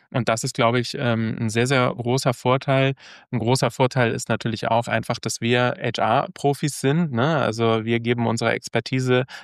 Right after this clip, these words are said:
aus H-R-Sicht mit. Wir wissen ganz genau, wie Personaler, äh, beispielsweise auf Bewerbungsunterlagen schauen, wie, äh, Personaler in Gespräche reingehen und können da eben halt dann auch die Leute fit machen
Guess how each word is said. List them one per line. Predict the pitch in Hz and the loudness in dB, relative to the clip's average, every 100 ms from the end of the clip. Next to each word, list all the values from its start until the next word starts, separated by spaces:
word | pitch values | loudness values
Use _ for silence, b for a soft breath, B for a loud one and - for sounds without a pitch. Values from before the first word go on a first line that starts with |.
| B | B
aus | 117 127 - | 0 0 -2
H-R-Sicht | 135 127 - - 120 135 - 131 127 - - | -4 -2 -2 0 2 2 0 -2 -2 -4 -2
mit. | 120 151 185 | 0 2 0
Wir | 127 120 | -2 -2
wissen | 113 - 143 | 0 0 0
ganz | 123 120 - | 2 0 -2
genau, | 123 113 123 | 0 2 0
wie | 123 | -2
Personaler, | 120 123 117 117 110 120 127 127 B B B | -4 -2 0 0 0 2 2 0 B B B
äh, | - 120 | -2 0
beispielsweise | 113 113 - 120 - 113 117 120 - | 2 0 -2 -6 -2 0 0 0 -2
auf | 113 120 - 135 | 0 -2 -4 -8
Bewerbungsunterlagen | 120 113 110 127 127 120 - 127 123 117 113 113 117 | -4 0 0 2 0 -2 -4 -4 -2 0 0 -2 -4
schauen, | - 117 120 131 123 B | 0 0 0 -2 -4 B
wie, | 117 120 127 | -4 -2 -2
äh, | 120 | -2
Personaler | 123 117 113 110 120 123 | -2 -2 0 0 0 0
in | 117 | -2
Gespräche | 113 107 - 117 139 117 | -4 -6 -4 -2 -2 0
reingehen | 113 120 123 123 120 | 0 0 0 0 0
und | 113 | -2
können | - 113 | -2 0
da | 107 113 | 0 2
eben | 120 117 110 | 0 -2 -4
halt | 110 110 | -4 -2
dann | |
auch | 113 107 | -4 -6
die | - | -6
Leute | 107 107 - | -4 -4 -6
fit | 127 - | -6 -4
machen | 104 - | -4 -2